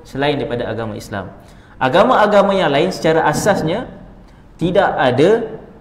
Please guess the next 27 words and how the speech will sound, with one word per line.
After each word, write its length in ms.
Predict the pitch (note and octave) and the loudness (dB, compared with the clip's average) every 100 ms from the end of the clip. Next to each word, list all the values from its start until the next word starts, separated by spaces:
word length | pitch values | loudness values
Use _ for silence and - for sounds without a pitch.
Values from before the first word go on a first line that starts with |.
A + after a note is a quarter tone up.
| - - - - - - B2 | -20 -20 -20 -20 -20 -20 -4
dakwah 400 | D3+ F3+ F#3+ F3 | 0 2 2 2
dan 160 | D3+ | 2
juga 320 | D3 D3 D3 C#3 | 0 0 2 2
dakwah 220 | D#3 C#3 | 2 0
ini. 240 | C3 G#2 | -2 -2
Dia 80 | C3 | -2
tak 240 | D#3 D#3 E3+ | 0 2 2
ada, 80 | F#3 F3 - - | 0 -2 -12 -2
dia 60 | D#3 | 0
tak 160 | G3 G3+ | 2 2
ada 40 | G#3+ | 2
prinsip 320 | A3 G#3 A3+ F#3 | 0 0 -2 -2
untuk 480 | F3 A3+ - - - - - - - | 0 0 0 -8 -12 -18 -20 -20 -8
ambil 320 | D3+ F#3+ F#3+ | -2 2 2
penganut 320 | F#3+ E3+ F3+ D#3+ | 0 -2 0 0
yang 160 | D3 | 0
lain. 160 | C#3 A#2 | -2 -4
Cukup 320 | - - F3 | -4 -2 0
yang 160 | D#3 D#3+ | 0 0
ada 160 | D#3 | 0
sahaja. 400 | C3+ B2 G#2+ F#2+ | 0 -2 -4 -6
Agama 240 | G#2+ A2+ A#2+ | -6 -4 0
Yahudi 400 | B2 C3+ C3 A2+ | 0 0 -2 -2
ke, 80 | |
agama 400 | C3 A#2 A#2+ B2 | -4 -4 -4 -4
Buddha 320 | B2 C3+ B2+ A#2+ | -4 -2 -2 -2
ke, 240 | C3 C#3 | -4 -8